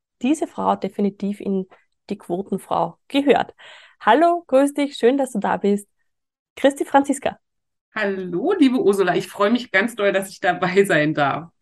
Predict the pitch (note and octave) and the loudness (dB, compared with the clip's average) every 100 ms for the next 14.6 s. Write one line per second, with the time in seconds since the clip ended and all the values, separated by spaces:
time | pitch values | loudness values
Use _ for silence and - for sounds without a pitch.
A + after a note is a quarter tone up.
0 | _ - - F#3+ F#3+ _ - - _ G#3+ | _ -20 -14 -10 -12 _ -20 -20 _ -8
1 | - G#3+ F#3 - - - G#3 G#3+ A3+ - | 2 2 2 -4 -20 2 4 4 2 -4
2 | - - - - A#3+ C#4+ A#3+ A#3+ C4 - | -12 -12 -6 0 2 4 2 2 -6 -2
3 | A3 - - - - F#3+ G#3 C4 D4 A#3+ | -2 4 4 2 0 -2 0 -2 -4 -4
4 | A3 A3 A#3 - A3+ - G#3+ G3+ - - | -6 -6 -10 -4 -4 -2 -2 -4 -8 -2
5 | - C4+ - G#3 G#3 C4 F#4+ _ - - | -2 -2 -2 -2 0 -2 -2 _ -20 -20
6 | - _ _ A3 A#3 A#3 A#3 A#3+ A3+ G#3 | -20 _ _ 6 8 10 8 4 2 2
7 | G3+ F#3+ A#3 C#4 C4 A#3+ - G#3 A3+ A#3+ | 2 0 -2 0 -2 -2 -2 -2 0 -2
8 | - G3+ G#3 G#3+ G#3+ G#3 G#3+ G#3+ A3 - | -2 -4 0 0 0 0 -4 -8 -8 -6
9 | C#4 C#4 G3+ - - F3+ F3+ F#3+ D4+ F4+ | -6 -2 -4 -4 -6 -4 -4 -2 -4 -6
10 | - - - - G#3+ A3+ A#3+ B3+ A#3+ A#3+ | -16 -20 -20 -4 0 2 2 2 2 0
11 | D4+ C4 B3+ B3 - - A#3 A3+ G3+ F#3+ | -2 0 -2 -2 -4 -2 -2 -2 -4 -2
12 | F3+ E3+ F3+ F#3 G#3 - - - - G#3+ | -4 -6 -2 -2 -2 -6 -12 -12 -6 -2
13 | G#3 F3+ G#3+ A#3+ A3+ A3+ G#3 G#3 G3 A#3 | -2 0 -2 0 -2 -2 -4 -2 0 0
14 | A#3 - - F3+ - - | 0 -4 -4 -8 -10 -12